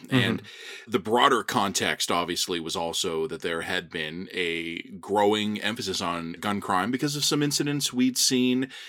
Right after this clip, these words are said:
Speaker 2: here at home, but also around the world. There'd been the Danforth attack in Toronto. There'd been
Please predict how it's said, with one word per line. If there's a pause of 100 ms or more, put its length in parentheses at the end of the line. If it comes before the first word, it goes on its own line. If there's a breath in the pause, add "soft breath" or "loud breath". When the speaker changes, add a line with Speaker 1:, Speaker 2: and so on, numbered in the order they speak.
(200 loud breath)
Speaker 2:
here
at
home,
but
also
around
the
world.
There'd
been
the
Danforth
attack
in
Toronto.
There'd
been